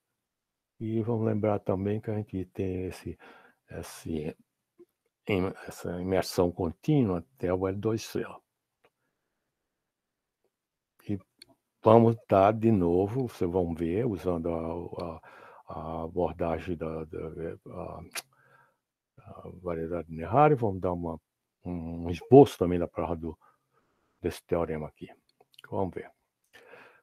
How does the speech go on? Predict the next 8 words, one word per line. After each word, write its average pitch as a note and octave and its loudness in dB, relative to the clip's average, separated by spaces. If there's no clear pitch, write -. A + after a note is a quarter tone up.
Aí F2 -6
tem A2+ 2
uma C3+ 4
diferençazinha, B2+ 2
como F2+ -8
vocês F2 -4
vão F2+ -10
ver. - -16